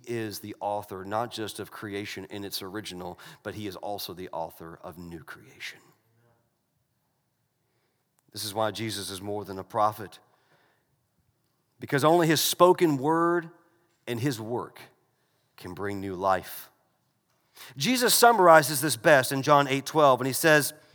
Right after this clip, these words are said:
"I am the light of the world, and whoever follows me will not walk in darkness, but will have the light of life." Such refreshing words. Because the problem of our day and the problem of Jesus' day was the problem of Isaiah's day.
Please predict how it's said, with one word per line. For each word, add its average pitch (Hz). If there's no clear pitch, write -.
"I 220
am 269
the 214
light 233
of 240
the 214
world, 160
and -
whoever 147
follows 269
me 160
will 143
not 196
walk 196
in 147
darkness, 147
but 127
will 160
have 131
the 107
light 123
of 98
life." -
Such -
refreshing 123
words. 113
Because 151
the 147
problem 190
of 165
our 160
day 147
and 147
the 135
problem 147
of 127
Jesus' 127
day 104
was 107
the -
problem 117
of 101
Isaiah's 101
day. 92